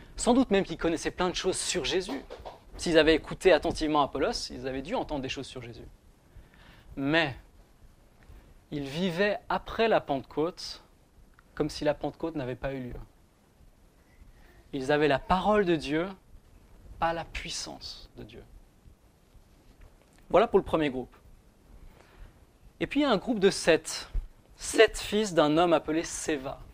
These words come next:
dans les versets treize et suivants. Qui était-il ? Ce sont des exorcistes juifs ambulants, il nous est dit. Quand on voit le,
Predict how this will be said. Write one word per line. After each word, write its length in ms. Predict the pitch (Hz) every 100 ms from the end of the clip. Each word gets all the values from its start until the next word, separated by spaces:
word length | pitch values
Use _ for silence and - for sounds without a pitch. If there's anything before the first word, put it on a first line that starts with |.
| -
dans 100 | 131
les 80 | 131
versets 220 | 131 -
treize 280 | - 156 139
et 60 |
suivants. 340 | 131 - 127 -
Qui 140 | -
était-il ? 520 | 214 180 - 214 254 - - - - - - - - - - -
Ce 120 | 185
sont 320 | - 214 233
des 340 | 165 147 135
exorcistes 920 | 214 175 156 226 - - 196 208 - -
juifs 720 | 143 120 135 185 202 - - - -
ambulants, 540 | 170 151 170 151 120 - - _ _ -
il 80 |
nous 140 | 127 117
est 40 |
dit. 200 | 117 113 - - _ _ _ - _ - - -
Quand 180 | 151 151
on 100 | 143
voit 300 | 131 160 170
le, 300 | 139 123